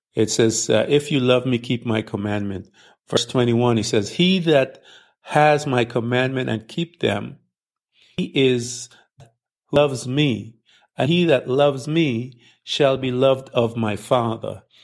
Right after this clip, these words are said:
I will love him, will manifest myself to him." So Jesus is in here inviting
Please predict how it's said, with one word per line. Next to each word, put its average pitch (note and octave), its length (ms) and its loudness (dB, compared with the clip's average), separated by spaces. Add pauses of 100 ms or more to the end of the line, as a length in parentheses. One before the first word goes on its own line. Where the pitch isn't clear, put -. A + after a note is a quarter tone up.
(240)
I C#3+ 200 4
will C#3+ 240 2
love C3+ 400 2
him, D3 600 0 (380)
will B2 160 2
manifest C3+ 880 0
myself A2 600 -4
to - 100 -12
him." G2 380 -6 (400)
So C3+ 220 0
Jesus F3+ 500 0
is C#3+ 120 -4
in C3+ 220 -2
here D#3+ 240 2
inviting C#3+ 720 0